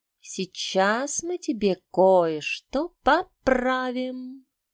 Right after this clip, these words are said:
сказала Линси и принялась подводить карандашом глаза Хейли. «А то, можно подумать, ты <laughs> переколотила все зеркала у себя дома». Хейли не противилась,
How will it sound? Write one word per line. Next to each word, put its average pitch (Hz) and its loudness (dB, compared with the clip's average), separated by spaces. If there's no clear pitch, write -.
сказала 226 -2
Линси 254 -6
и 214 -6
принялась 214 -6
подводить 208 -2
карандашом 208 -4
глаза 202 -6
Хейли. 165 -14
«А - -4
то, - -10
можно 185 -2
подумать, 180 0
ты 262 2
<laughs> - -20
переколотила 240 4
все 285 -4
зеркала 269 4
у 180 4
себя 190 -4
дома». 156 -6
Хейли 320 0
не 285 -2
противилась, 220 -6